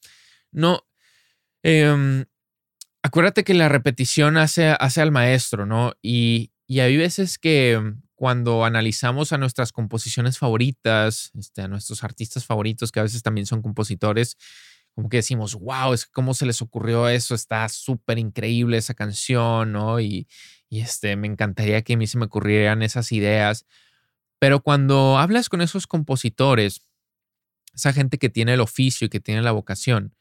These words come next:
y ves como todo el behind the scenes, te das cuenta que antes de esa canción hubieron quinientas canciones que tiraron a la basura, ¿no? Y todo ese proceso no lo vemos porque esas canciones no salen a la luz y nos quedamos con lo más bello, lo más bonito.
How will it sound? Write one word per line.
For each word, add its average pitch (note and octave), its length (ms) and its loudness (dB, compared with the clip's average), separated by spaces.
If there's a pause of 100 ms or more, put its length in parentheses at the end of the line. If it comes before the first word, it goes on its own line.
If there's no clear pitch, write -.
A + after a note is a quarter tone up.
(480)
y B2+ 160 0
ves C3+ 220 2
como E3+ 220 0
todo D3 240 2
el E3 100 2
behind C#3 440 -2
the D3 80 2
scenes, B2 520 -2
te A#2+ 80 -2
das A#2 200 -2
cuenta C3+ 360 -2
que A#2 320 0 (280)
antes C3 400 0
de C3 120 4
esa C3 220 -2
canción B2+ 580 -2 (380)
hubieron C3 580 2
quinientas D3+ 720 2
canciones B2 580 0
que C3 120 0
tiraron A2+ 400 2
a A2+ 80 2
la G#2+ 100 0
basura, G2+ 500 -6 (600)
¿no? A2+ 200 -8 (200)
Y A2+ 120 -8
todo F#3 180 2
ese B3 160 2
proceso E3 420 -2
no D3 120 0
lo C#3+ 100 4
vemos A3+ 340 0
porque B2+ 220 -6
esas D#3+ 180 -2
canciones C#3+ 460 -2
no D3+ 120 0
salen C#3+ 260 0
a C3 140 4
la A2 80 2
luz E3 300 2
y B2 40 -2
nos A2+ 160 -2
quedamos A#2 400 -2
con B2+ 140 -4
lo G#2+ 80 -4
más A2 260 -2
bello, C3+ 260 2
lo A2 80 0
más A2 180 -2
bonito. A2+ 460 -2